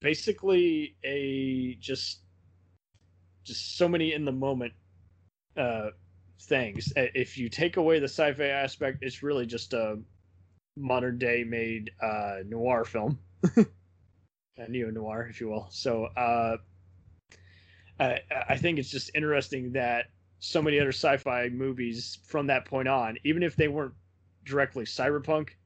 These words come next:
they had to have some noir segments.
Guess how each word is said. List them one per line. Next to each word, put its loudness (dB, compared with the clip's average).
they 0
had 2
to -2
have 0
some -10
noir -2
segments. -8